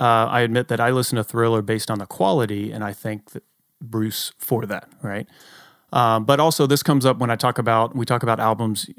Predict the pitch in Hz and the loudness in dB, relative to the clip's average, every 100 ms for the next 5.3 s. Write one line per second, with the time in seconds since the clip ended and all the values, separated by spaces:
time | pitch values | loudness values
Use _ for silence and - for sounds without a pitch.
0 | 127 120 117 117 113 123 120 - 110 117 | -8 -6 -4 -4 -2 -2 -4 -6 -4 -4
1 | 107 117 123 117 117 104 101 107 135 180 | -2 0 0 0 -2 -2 -4 0 4 4
2 | 151 135 127 123 - 135 120 135 135 127 | 4 0 -2 -2 2 2 2 4 4 4
3 | 131 127 110 113 113 120 117 113 - 127 | 2 2 -2 -2 0 0 2 0 0 0
4 | 127 117 117 120 107 117 120 123 117 - | 0 0 0 0 -2 0 2 2 0 0
5 | 117 113 | 2 2